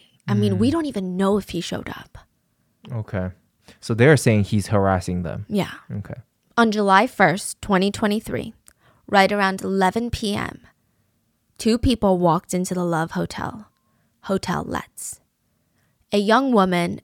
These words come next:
Speaker 1: and an older woman. At first glance, that's what the receptionist is most likely picking up. The young woman was dropped off by someone who appeared to be her father, an old man, met the older woman outside, and the two entered together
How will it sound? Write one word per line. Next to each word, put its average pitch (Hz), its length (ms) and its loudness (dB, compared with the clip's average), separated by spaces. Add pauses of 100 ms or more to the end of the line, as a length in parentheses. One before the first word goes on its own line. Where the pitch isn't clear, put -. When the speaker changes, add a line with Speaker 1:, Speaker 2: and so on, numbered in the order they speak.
Speaker 1:
and 185 80 -2
an 185 100 -2
older 175 240 -2
woman. - 340 -12 (1000)
At 208 100 2
first 202 240 4
glance, 180 400 -2
that's 175 260 0
what 180 120 -2
the 185 60 2
receptionist 180 600 -4
is 180 180 -4
most 185 300 0
likely 175 300 -4
picking - 360 -10
up. - 280 -12 (800)
The 220 80 -2
young 220 220 4
woman 233 260 0
was 202 180 0
dropped 190 300 2
off 190 280 2
by 226 120 4
someone 220 380 0
who 208 140 0
appeared 202 400 -2
to 180 80 -8
be 196 220 -4
her 190 140 -4
father, 240 540 0 (320)
an 180 240 -4
old 190 320 -2
man, 196 340 0 (520)
met 226 240 4
the 294 100 2
older 226 240 2
woman 202 240 0
outside, 185 640 -4
and 214 120 -2
the 208 40 0
two 226 300 -6
entered 226 340 -4
together 190 580 -4